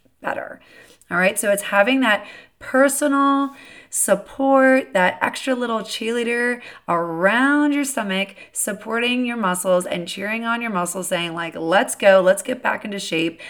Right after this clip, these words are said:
let's get in the right spot." And the postpartum belly wrap is doing that and helping coach your muscles to do the right thing. As we heal, right? This is a healing process. We need to help them heal at the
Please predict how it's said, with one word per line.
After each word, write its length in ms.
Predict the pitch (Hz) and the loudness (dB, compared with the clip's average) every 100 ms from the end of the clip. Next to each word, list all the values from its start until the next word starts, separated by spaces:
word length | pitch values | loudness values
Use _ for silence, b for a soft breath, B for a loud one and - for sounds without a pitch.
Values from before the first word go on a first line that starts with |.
| B - | B -2
let's 200 | 196 - | -2 0
get 200 | 240 254 | -4 -2
in 80 | |
the 80 | 233 | -4
right 240 | 220 202 - | -4 -4 -4
spot." 440 | - 165 165 - B B B | 0 0 0 -4 B B B
And 140 | 185 180 | -4 -2
the 60 | |
postpartum 400 | 185 190 226 220 | 2 0 0 0
belly 160 | 185 185 | 4 4
wrap 340 | 185 196 196 - | 4 2 -2 -6
is 260 | 170 156 _ - | -6 -6 _ -8
doing 340 | 165 180 190 208 | -2 -2 -2 -4
that 200 | 208 170 | -6 -6
and 100 | 160 | -6
helping 560 | 170 170 185 180 185 B B - | -4 2 2 2 -6 B B -16
coach 360 | - 202 202 - | -8 -6 -6 -6
your 140 | 202 | -4
muscles 560 | 175 180 170 165 160 - B B | -4 -4 -4 -6 -6 -12 B B
to 140 | 190 | -4
do 140 | 170 165 | -2 -2
the 100 | 165 | -2
right 200 | 175 - | -4 -4
thing. 380 | - - - - - | -10 -10 -16 -8 4
As 280 | 196 202 | 4 4
we 180 | 269 277 | 2 -2
heal, 500 | 254 294 285 147 - B B | -2 0 0 0 -6 B B
right? 220 | - 202 214 | 2 2 2
This 120 | 220 | -4
is 100 | 247 | 0
a 100 | 262 | 0
healing 500 | 262 190 190 196 196 | 0 -4 -4 -4 -8
process. 560 | 170 - - - - - B B - | -10 -10 -10 -10 -10 -14 B B -8
We 240 | 190 214 | -6 -4
need 240 | 208 214 | -6 -8
to 140 | 233 220 | -8 -10
help 400 | - 196 - - | -4 -6 -4 -4
them 240 | 175 175 | -6 -6
heal 560 | - - 175 170 180 180 B - | -14 -6 -2 0 -2 -6 B -6
at 120 | - | -4
the 160 | 170 | -4